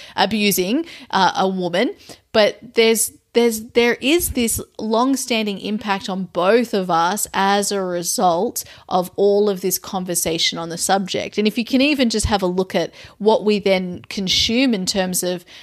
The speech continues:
um, the news and, and T V, there is so much talk about abuse and so many graphic scenes that people are consuming.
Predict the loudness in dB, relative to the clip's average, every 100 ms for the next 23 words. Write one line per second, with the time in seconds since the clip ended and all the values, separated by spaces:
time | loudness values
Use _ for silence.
0 | -20 -4 0 0 -2 -8 -14 -6 -2 -2
1 | 2 4 4 2 0 -2 -4 -4 -6 -8
2 | -6 -6 -6 -2 -2 0 2 2 0 -6
3 | -12 -14 -8 -4 -4 -2 -2 -2 2 2
4 | 2 0 -4 -8 -2 0 0 -2 -2 -2
5 | -4 -8 -8 -2 0 2 0 0 -4 -6
6 | -12 -8 -4 -2 0 2 0 -4 -2 0
7 | 0 0 -4 -2 -4 -2 0 0 -2 -6
8 | -4 -4 0 2 2 0 -4 -4 -2 -2
9 | -2 -2 -2